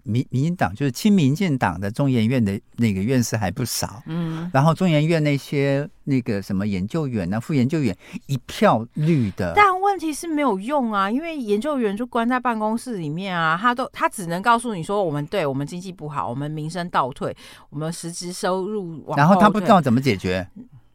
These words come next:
Speaker 3: 你有看到他们提出什么解决方案吗？
Speaker 1: <laughs> 好，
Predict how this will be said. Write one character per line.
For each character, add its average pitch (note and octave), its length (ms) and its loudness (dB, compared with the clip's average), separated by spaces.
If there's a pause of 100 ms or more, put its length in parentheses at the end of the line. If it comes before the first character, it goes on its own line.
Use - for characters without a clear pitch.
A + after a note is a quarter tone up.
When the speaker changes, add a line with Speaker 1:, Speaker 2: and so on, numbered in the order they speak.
(100)
Speaker 3:
你 G3+ 140 -8
有 F3+ 80 -6
看 G3+ 140 -6
到 F3+ 80 0
他 F3 100 -6
们 D#3+ 100 -4
提 C#3 160 -10
出 C#3+ 140 -10
什 C3+ 100 -10
么 B2+ 80 -6
解 G#2+ 160 -12
决 F#2 120 -14
方 A2 200 -12
案 A#2 140 -10
吗？ - 140 -4 (960)
Speaker 1:
<laughs> F4 1000 -6
好， C3 220 2